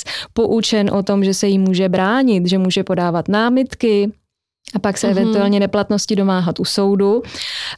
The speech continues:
Speaker 1: A musí ten zaměstnavatel dát správně tu výpověď a dát tam ten správný důvod.
Speaker 2: Jo.
Speaker 1: Protože pak, eh, se může domáhat ten zaměstnanec, eh, neplatnosti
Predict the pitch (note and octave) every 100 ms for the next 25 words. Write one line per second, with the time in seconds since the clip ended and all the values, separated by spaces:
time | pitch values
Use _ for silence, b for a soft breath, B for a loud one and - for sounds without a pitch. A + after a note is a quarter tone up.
0 | _ G#3 G3 G3 G3+ G#3 B B B _
1 | G#3 G#3 - A3 G#3 G#3+ G#3 G3+ G3 F#3+
2 | - _ G3+ G3 F#3+ G3 G3 - - -
3 | G3+ F#3 F#3 F#3 - F#3+ E3+ - F#3+ F#3+
4 | F#3+ F#3 F3+ F3+ F#3+ F3+ F3 F#3+ G3+ G3+
5 | - F3+ E3+ F3+ F3+ F3 F3 F3 - -
6 | B B G#3+ G3+ G3 G3+ F#3+ G3 G3 F#3+
7 | - G3 F#3 F3+ F3 F3+ B B - G3+
8 | G3 G3 G3 F#3+ F#3 F3 F#3+ - G3 F#3+
9 | F#3+ G3 G3 G#3+ G#3 A3 - - E3 -
10 | _ - F#3 F#3 F3+ F3+ G3 F#3+ - A3
11 | A3